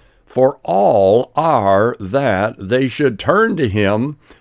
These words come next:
to repent from their sin, their wickedness, their evil ways, and cling to, trust in, and hold fast to Jesus Christ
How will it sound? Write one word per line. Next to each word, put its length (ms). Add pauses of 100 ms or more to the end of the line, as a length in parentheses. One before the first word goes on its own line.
to 120
repent 680
from 300
their 220
sin, 600
their 200
wickedness, 840
their 240
evil 480
ways, 520 (260)
and 300
cling 600
to, 400
trust 640
in, 260
and 180
hold 380
fast 500 (240)
to 140
Jesus 580
Christ 640